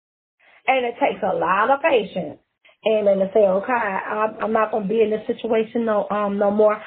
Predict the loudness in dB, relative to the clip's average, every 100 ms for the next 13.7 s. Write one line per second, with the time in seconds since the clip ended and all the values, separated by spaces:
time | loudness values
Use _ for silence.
0 | -14 -4 -2 -2 -4 -8 -8 -8 -8 -8
1 | -6 0 0 2 2 2 2 0 -2 0
2 | -4 -4 -4 -4 -4 -4 -6 -4 -4 -2
3 | -4 -4 -6 -6 -2 -2 -2 -12 _ _
4 | _ -4 -4 0 -2 0 0 0 -2 -6
5 | -6 -10 -12 -16 _ _ -20 -20 -2 2
6 | 2 2 0 0 0 -2 -4 -4 -2 -2
7 | -2 -2 -2 0 0 0 0 -4 -6 _
8 | -10 -4 -2 0 0 0 0 0 0 -2
9 | -4 -4 -2 -4 -6 -8 -8 -2 -2 -2
10 | -2 0 0 -2 -6 -12 _ _ -2 0
11 | 0 -2 -4 -4 -8 -4 -4 -4 -8 -14
12 | _ _ _ _ _ _ _ -4 -4 -4
13 | -6 -10 -8 -8 -8 -14